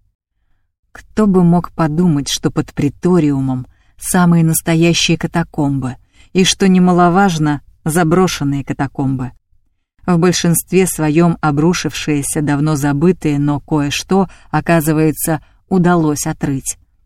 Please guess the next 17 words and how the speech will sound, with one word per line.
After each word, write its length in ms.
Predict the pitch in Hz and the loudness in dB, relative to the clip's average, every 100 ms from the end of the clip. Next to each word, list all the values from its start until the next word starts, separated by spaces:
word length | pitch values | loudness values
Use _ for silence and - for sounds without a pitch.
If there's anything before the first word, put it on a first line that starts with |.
| _ - _ | _ -20 _
а 100 | - | -4
кое-что 520 | 165 233 214 - 190 170 _ - | 0 2 0 0 -2 -4 _ -4
даже 340 | 165 165 151 | 0 0 2
и 60 | 151 | -2
построить. 800 | - 147 - 147 135 - - - _ _ _ _ _ _ _ _ _ _ _ _ _ _ _ _ _ _ _ _ - | -2 -6 -6 -6 -6 -8 -14 -20 _ _ _ _ _ _ _ _ _ _ _ _ _ _ _ _ _ _ _ _ -20
Становилось 680 | - 185 180 175 190 180 - | -2 2 4 4 2 0 -2
понятно, 580 | 196 185 175 135 - 139 | -2 0 0 -2 -4 -6
каким 440 | - 147 165 151 | -4 -4 0 0
образом 440 | 165 156 147 143 139 | 2 0 -2 -2 -2
сокрушителям 800 | - - 151 - 151 147 143 - | -4 -4 -2 -2 -2 0 -2 -2
оков 420 | 147 - 170 170 - _ _ | -6 -2 -2 -2 -6 _ _
удавалось 460 | 170 165 160 156 - | 0 2 2 0 -2
прятаться 440 | - 160 165 151 156 | -2 -2 -2 -4 -8
столько 380 | - 156 139 | -4 -4 -2
времени. 560 | 147 156 135 131 131 127 - _ _ _ _ _ _ _ - | 0 0 0 0 -2 -6 -10 _ _ _ _ _ _ _ -2
Коридор 420 | 185 180 185 220 | 2 4 4 2
расширился. 880 | 202 202 - 160 143 131 - 131 | 2 0 0 0 -2 -6 -8 -8